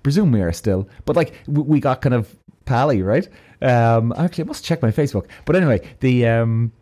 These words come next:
uh, so what was, what was I saying? So when I walked into the audition room, she's like, "So, the audition crasher, huh?"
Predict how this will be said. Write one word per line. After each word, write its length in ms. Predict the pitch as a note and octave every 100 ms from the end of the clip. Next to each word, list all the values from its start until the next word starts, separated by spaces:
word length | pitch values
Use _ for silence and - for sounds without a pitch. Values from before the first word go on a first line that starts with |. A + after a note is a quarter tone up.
| _ _ _ _ _ _ _ - - A2+
uh, 420 | G#2+ G#2 G2+ G2+ -
so 160 | - B2
what 140 | C#3
was, 140 | C3+
what 200 | A2 A#2+
was 20 | A#2+
I 40 |
saying? 260 | A#2 G2 - - _
So 180 | - B2+
when 160 | B2+
I 40 | C3+
walked 240 | D#3+ E3
into 120 | F3
the 100 | C3+
audition 320 | A2 A#2+ G#2+
room, 280 | F#2+ F#2 A#2 _ _ _ _
she's 220 | - C3
like, 280 | C3+ C3 - _ _ _ - - -
"So, 720 | - G3 A3+ C4+ B3 C3+ - - _ _ _ _ _
the 120 | D#3 E3
audition 460 | E3+ A3 - F4+
crasher, 480 | - F3 - A#2+ G#2
huh?" 240 | C#3 D4+